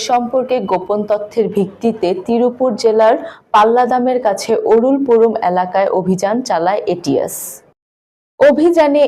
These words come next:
একটি ভাড়া বাড়িতে অবস্থান করা আঠাশ জন বাংলাদেশি নাগরিককে গ্রেফতার করা হয়। এ সময় তাদের কাছ থেকে বৈধ বাংলাদেশি পরিচয়পত্র এবং আসল আধার কার্ড জব্দ করে।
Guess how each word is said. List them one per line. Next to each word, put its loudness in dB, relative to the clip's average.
একটি 0
ভাড়া 4
বাড়িতে 2
অবস্থান 0
করা 4
আঠাশ 0
জন 2
বাংলাদেশি 2
নাগরিককে 0
গ্রেফতার 0
করা 2
হয়। -4
এ 4
সময় 0
তাদের 4
কাছ 2
থেকে -2
বৈধ 2
বাংলাদেশি 0
পরিচয়পত্র -2
এবং 2
আসল 0
আধার 0
কার্ড 0
জব্দ 2
করে। -2